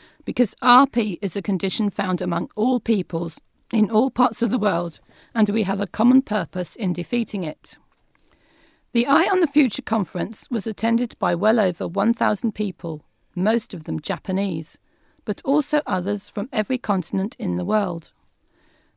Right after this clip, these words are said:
Plenary sessions were held in both English and Japanese, while there was also a choice of many side meetings, held in either language according to your preference.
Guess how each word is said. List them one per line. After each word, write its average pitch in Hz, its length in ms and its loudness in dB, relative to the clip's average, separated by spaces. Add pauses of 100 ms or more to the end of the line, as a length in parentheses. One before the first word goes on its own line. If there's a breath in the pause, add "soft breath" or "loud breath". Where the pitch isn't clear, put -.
(120)
Plenary 330 400 6
sessions - 560 -4
were 208 80 -2
held 202 380 -2
in 185 140 -4
both 175 340 -4
English 220 500 0
and 180 140 0
Japanese, 196 720 -2 (540)
while 220 140 4
there 233 100 2
was 233 160 0
also 285 320 0
a 311 40 0
choice - 440 -4
of 185 120 -8
many 202 300 0
side 175 460 -4
meetings, 190 580 0 (420)
held 226 220 2
in 262 220 4
either 185 320 2
language 170 580 -2
according - 440 -4
to - 140 -12
your 175 140 -4
preference. - 720 -4